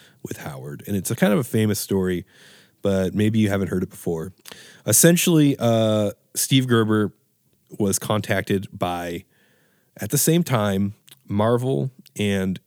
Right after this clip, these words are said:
Image Comics. Uh, Marvel was doing a Spider-Man team-up book at the time, and one of the issues they wanted to use Howard, and they wanted Steve Gerber to write the issue. And at the same time, Image Comics was wanting to do a crossover with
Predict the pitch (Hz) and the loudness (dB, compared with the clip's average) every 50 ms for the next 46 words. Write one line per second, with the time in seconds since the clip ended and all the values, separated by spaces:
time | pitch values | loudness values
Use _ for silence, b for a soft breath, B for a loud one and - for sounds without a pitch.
0 | _ _ 127 135 131 107 98 - - 139 147 - 147 - - - - - b b | _ _ 2 2 2 2 0 -4 -10 -12 -12 -12 -18 -16 -14 -14 -14 -14 b b
1 | b b b b b b b b b _ _ _ - 104 101 95 92 90 90 82 | b b b b b b b b b _ _ _ -2 -2 0 0 0 -2 -2 -4
2 | 80 80 85 - _ _ _ _ _ _ _ _ _ - - - _ _ _ _ | -6 -8 -10 -12 _ _ _ _ _ _ _ _ _ -8 -8 -8 _ _ _ _
3 | _ _ _ - 110 113 117 120 117 123 123 123 120 113 107 107 104 104 110 110 | _ _ _ 0 0 2 2 2 2 2 2 2 2 2 2 0 0 2 2 4
4 | 110 107 107 104 104 - 95 98 98 98 98 95 - - - - 104 113 120 120 | 4 4 4 2 2 0 0 0 2 2 2 2 2 0 2 2 2 2 4 4
5 | 117 117 113 110 107 104 - - 120 117 110 104 98 - - 95 92 - 101 92 | 2 2 2 2 2 0 0 0 0 2 2 2 0 0 -2 -4 -4 -2 -4 -6
6 | - 87 - - 90 95 92 90 92 82 - 69 82 80 85 92 92 87 92 90 | -6 -8 -8 -6 -6 -4 -4 -4 -6 -8 -8 -12 -12 -10 -10 -8 -8 -8 -6 -6
7 | 82 - - 92 90 90 92 90 - - - - - 82 82 82 85 87 95 104 | -6 -8 -6 -6 -6 -6 -6 -6 -8 -10 -10 -10 -10 -10 -10 -8 -8 -8 -8 -8
8 | - - _ _ _ - - - 90 80 73 92 98 - - 151 160 147 110 95 | -12 -16 _ _ _ -14 -10 -10 -8 -6 -6 -6 -6 -2 -2 0 0 0 0 -2
9 | 87 - - - - 98 90 92 92 92 92 92 92 90 - - - 104 101 107 | -6 -10 -12 -10 -10 -8 -6 -6 -6 -6 -6 -6 -6 -6 -6 -2 -2 -2 0 0
10 | 120 147 151 - 98 - 95 87 85 85 - - 98 92 90 - - 98 98 98 | 0 0 0 0 -2 -2 -4 -4 -4 -8 -6 -4 -4 -4 -4 -4 -4 -4 -4 -4
11 | - B B B B B B B B B B B B B - 95 - - - 185 | -6 B B B B B B B B B B B B B -6 -4 -4 0 2 2
12 | 214 208 - 151 127 120 117 110 - 107 110 107 101 - - - 107 101 101 95 | 2 2 2 0 0 2 0 0 0 0 0 0 0 -2 -4 -4 -2 -2 -2 -4
13 | - - 101 98 95 104 - 101 104 101 98 95 98 101 92 90 - - 98 95 | -4 -4 -4 -4 -6 -6 -4 -4 -2 -2 -2 -2 -2 -2 -4 -2 -2 -4 -4 -4
14 | 87 - 101 98 92 92 92 92 85 90 92 87 - - - | -2 -2 -2 -2 -2 -2 -4 -4 -4 -6 -8 -10 -10 -12 -18